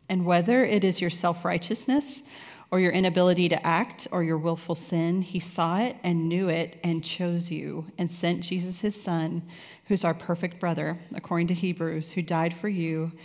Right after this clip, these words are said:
and for me and rose again. We cannot earn such grace.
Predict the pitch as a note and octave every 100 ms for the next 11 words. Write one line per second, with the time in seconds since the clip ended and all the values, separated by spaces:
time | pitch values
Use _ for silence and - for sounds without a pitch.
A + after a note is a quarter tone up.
0 | - - E3 D#3+ F3+ F3 D#3 E3+ D#3 E3+
1 | E3+ D#3+ D3+ D#3+ D#3 - D#3 - _ _
2 | _ _ _ _ - - F#3 F3+ F#3+ F3+
3 | F3 F3+ F3 E3 - D#3+ - E3 E3 -
4 | -